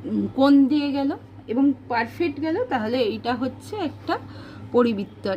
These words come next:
এইটা হচ্ছে ও ভরকেন্দ্র। তাহলে এটা কতটা ছিল? ছয়েরটা।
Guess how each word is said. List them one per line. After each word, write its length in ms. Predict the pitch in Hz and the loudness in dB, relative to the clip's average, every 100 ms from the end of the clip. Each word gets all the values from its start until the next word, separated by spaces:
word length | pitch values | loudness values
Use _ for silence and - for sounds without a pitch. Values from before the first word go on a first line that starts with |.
| - | -4
এইটা 340 | 190 214 247 | -6 -4 -2
হচ্ছে 460 | 247 269 - - 453 523 - - | 0 0 -4 -8 -4 -6 -8 -4
ও 200 | - 190 170 - - - | -2 0 -4 -12 -10 -2
ভরকেন্দ্র। 600 | 226 226 196 180 170 170 - - - - - - | -2 -2 -6 -6 -8 -10 -12 -20 -20 -20 -16 -4
তাহলে 520 | 226 233 214 277 285 - - - | -2 -2 0 0 -2 -6 -16 -8
এটা 220 | 226 240 269 | -2 0 2
কতটা 460 | 240 240 294 - 302 | 0 0 -4 -2 -4
ছিল? 280 | 302 311 302 370 - - - - - | 0 0 0 0 -10 -18 -20 -20 -14
ছয়েরটা। 680 | - 302 320 311 - 392 | -2 2 2 0 -8 -10